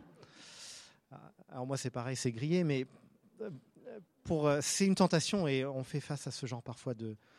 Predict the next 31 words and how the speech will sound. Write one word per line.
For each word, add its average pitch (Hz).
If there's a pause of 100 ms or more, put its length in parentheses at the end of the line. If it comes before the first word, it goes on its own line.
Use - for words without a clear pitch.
(300)
de, 117
de 123
tentation. 113 (2250)
Et 165
mon 208
propos 254
en 180
disant 190
cela 208
n'est 160
pas 190
de 156
culpabiliser, 143
euh, 107
tous -
les 127
chrétiens 139
ici 143
en 117
vous 120
demandant, « 127 (140)
Est-ce 151
que 160
vous 131
avez 123
parlé 127
de 120
votre 120
foi 127
cette -
semaine 110